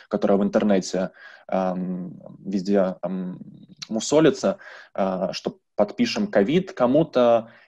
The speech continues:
и будут какие-то, м, бонусы ещё. Ну, <laughs> опять же, ну это, это абсурд.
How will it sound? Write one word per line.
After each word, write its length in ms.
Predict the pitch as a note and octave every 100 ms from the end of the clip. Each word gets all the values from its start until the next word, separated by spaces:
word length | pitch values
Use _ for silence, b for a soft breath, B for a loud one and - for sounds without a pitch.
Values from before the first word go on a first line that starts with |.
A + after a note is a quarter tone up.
| -
и 680 | G#2 G#2 G2+ F#2+ F#2+ - -
будут 320 | F2 A#2+ A#2+
какие-то, 880 | A2+ - G#2 G#2 F#2+ F#2 F2+ F2+ F2+
м, 340 | - - - - _
бонусы 640 | G2 B2+ G#2+ F#2 - -
ещё. 380 | - - - - B B B B _
Ну, 580 | G#2 B2 C#3 C3 B2 A2
<laughs> 300 | - - -
опять 260 | - A2 F2+
же, 100 | F2+
ну 120 | A2
это, 480 | B2+ - A2+ A2 G#2 - b b b b _ _ _ -
это 200 | G#2 -
абсурд. 480 | - - - -